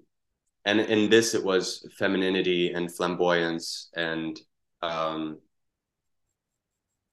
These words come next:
just also a certain innocence in love and in relationships, I think. But yeah,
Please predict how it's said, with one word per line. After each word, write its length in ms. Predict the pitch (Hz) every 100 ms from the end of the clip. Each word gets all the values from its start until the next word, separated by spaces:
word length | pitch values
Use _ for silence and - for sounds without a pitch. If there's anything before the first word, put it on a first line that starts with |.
| _ _ _ -
just 480 | - 117 - - - _ -
also 460 | 123 127 131 107
a 80 | 107
certain 420 | - 110 104 101
innocence 580 | 107 107 90 90 87 85
in 140 | 90 85
love 380 | 82 80 76 - 87
and 120 | 82
in 160 | 80
relationships, 840 | 78 80 - 82 - - - - - _ _ -
I 40 |
think. 300 | 78 80 78 - _ _ _ _ _ _ _ _ _ _ _
But 360 | 98 92 - - _ _ _ _ _
yeah, 340 | 113 123 127